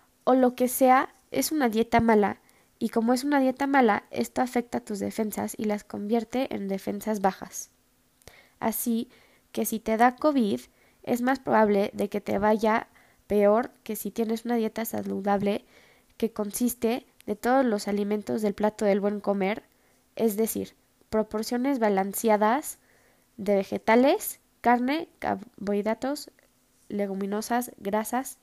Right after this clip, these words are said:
etcétera. Mucha gente cree que hay alimentos que pueden prevenir el covid diecinueve,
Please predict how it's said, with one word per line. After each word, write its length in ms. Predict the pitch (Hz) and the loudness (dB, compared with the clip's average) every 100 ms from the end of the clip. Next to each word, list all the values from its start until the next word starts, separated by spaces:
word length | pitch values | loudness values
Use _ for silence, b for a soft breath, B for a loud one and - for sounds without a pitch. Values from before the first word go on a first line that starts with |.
| _ | _
etcétera. 560 | - 196 - 190 175 - - _ _ _ _ _ _ _ _ _ _ _ _ _ _ _ b b b b _ | -12 -6 -6 -6 -8 -10 -14 _ _ _ _ _ _ _ _ _ _ _ _ _ _ _ b b b b _
Mucha 360 | 262 294 320 | 2 6 6
gente 500 | 330 233 220 196 202 b b b | 4 2 0 0 0 b b b
cree 220 | - 220 220 | 0 4 4
que 160 | - | 6
hay 100 | 226 | 6
alimentos 640 | 214 220 190 190 185 202 | 6 4 2 -2 -4 -8
que 120 | - 196 | -8 -4
pueden 320 | - 196 226 - | 0 0 -2 -8
prevenir 640 | - 196 185 190 202 190 - | 0 2 4 4 4 0 -4
el 180 | - 185 | -8 -6
covid 220 | - 196 | -2 0
diecinueve, 580 | 202 220 - 185 180 170 | 2 0 -2 -4 -4 -4